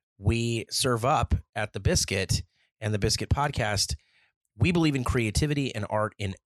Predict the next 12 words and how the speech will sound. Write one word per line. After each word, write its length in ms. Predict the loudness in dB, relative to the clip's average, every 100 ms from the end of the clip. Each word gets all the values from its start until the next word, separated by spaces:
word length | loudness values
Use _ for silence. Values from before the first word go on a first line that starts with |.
| -2
all 180 | 2 2
its 140 | 0
various 360 | 0 0 0 -2
forms. 520 | -6 -10 -10 -10 -10 _ _ _ _
Um, 400 | -6 -6 -6 -10 -18 _ _ -6
I 60 |
think 160 | -4 -2
for 100 | -2
many 220 | 0 0
years, 240 | 0 0
people 240 | 0 -2 -4
th-, 120 | -8